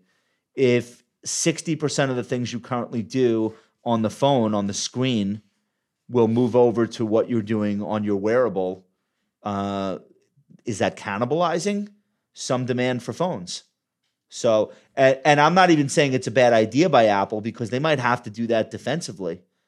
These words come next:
It's, they're not gonna be the only product in this category. They never are.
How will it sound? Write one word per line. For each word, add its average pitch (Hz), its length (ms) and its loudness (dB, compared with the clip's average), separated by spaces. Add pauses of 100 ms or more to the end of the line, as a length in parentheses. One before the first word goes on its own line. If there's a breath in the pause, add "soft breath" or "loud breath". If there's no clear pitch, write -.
(420)
It's, - 220 -8
they're 127 180 -2
not 151 160 2
gonna 147 140 4
be 131 140 2
the 120 160 0
only 120 540 -2 (340)
product 131 400 2
in 107 80 -6
this 104 100 -6
category. 104 640 -4
They 120 100 -8
never 120 280 2
are. 139 320 -4